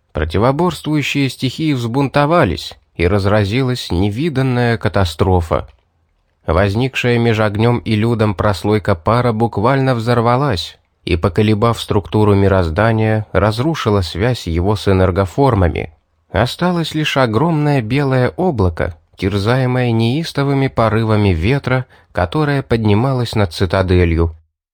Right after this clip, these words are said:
Потеряв на какое-то время темп под ударом стихии, големы вновь ускорились и через пару мгновений должны были врубиться в первые ряды своих противников,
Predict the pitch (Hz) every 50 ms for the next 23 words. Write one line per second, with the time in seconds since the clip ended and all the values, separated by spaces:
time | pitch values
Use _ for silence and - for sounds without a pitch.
0 | _ _ _ _ _ _ _ _ _ _ _ _ _ _ _ _ _ _ _ -
1 | 90 85 - 123 151 170 170 156 - 127 113 113 - 117 110 - 135 139 139 131
2 | - 123 110 107 110 127 127 120 117 107 - _ 131 143 135 107 - - - 92
3 | 90 95 101 98 113 110 110 104 104 98 87 - - 98 90 - - 123 135 131
4 | 135 135 - _ _ _ _ _ _ - 92 98 127 143 139 143 139 139 131 113
5 | 113 131 147 156 143 - 143 131 - - - 131 143 139 135 131 131 131 127 -
6 | _ 110 120 - 123 120 120 113 - - - 117 117 120 117 113 104 104 107 110
7 | 107 101 117 123 120 120 120 117 104 104 104 110 107 101 113 127 127 110 120 123
8 | 123 120 107 110 110 135 127 120 151 170 156 - - 117 101 - _ - 117 127
9 | 113 104 107 107 107 107 101 104 101 113 117 110 - - 92 98 107 101 - -
10 | - - 92 85 - 139 156 151 123 101 90 85 - - - - -